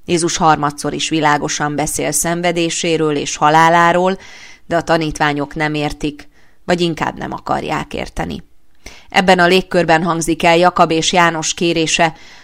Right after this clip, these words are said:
"Add meg nekünk, hogy egyikünk a jobbodon, másikunk a bal oldaladon üljön a te dicsőségedben."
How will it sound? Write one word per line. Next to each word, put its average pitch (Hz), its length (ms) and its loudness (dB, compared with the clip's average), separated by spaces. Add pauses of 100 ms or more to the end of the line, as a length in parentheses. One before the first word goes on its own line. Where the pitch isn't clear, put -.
(100)
"Add 226 160 4
meg 196 160 4
nekünk, 202 380 -2
hogy 175 160 0
egyikünk 170 500 -2
a 165 60 4
jobbodon, 175 540 4
másikunk 170 640 0
a 156 80 4
bal 160 200 6
oldaladon 151 600 4
üljön 143 300 -4
a 147 80 -4
te 151 180 0
dicsőségedben." 147 1120 -4